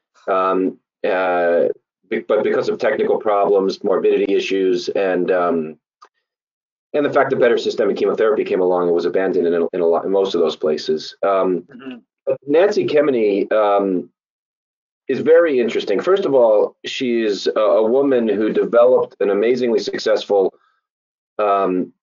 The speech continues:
Speaker 1: practice in oncology when there were not a lot of women. Um,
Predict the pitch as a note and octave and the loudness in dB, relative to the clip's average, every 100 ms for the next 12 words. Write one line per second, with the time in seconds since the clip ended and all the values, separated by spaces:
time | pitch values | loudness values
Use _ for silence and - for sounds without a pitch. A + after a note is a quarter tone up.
0 | _ _ B2+ A#2 - G#2 A2+ G#2 G2 G#2 | _ _ 0 0 0 -2 -2 -2 -2 -2
1 | G#2 G#2+ F2+ F#2+ F#2 F#2 G2 F#2+ F#2+ G2+ | 2 2 0 -2 0 0 0 0 2 2
2 | G2+ B2 A#2 G#2 G2 G2 D3+ F3+ _ _ | 2 2 2 2 2 0 -2 -6 _ _
3 | _ _ _ _ _ _ _ _ F#2 F#2+ | _ _ _ _ _ _ _ _ -4 -2
4 | F#2 F#2 F2+ F#2 - | 0 0 -2 -2 -4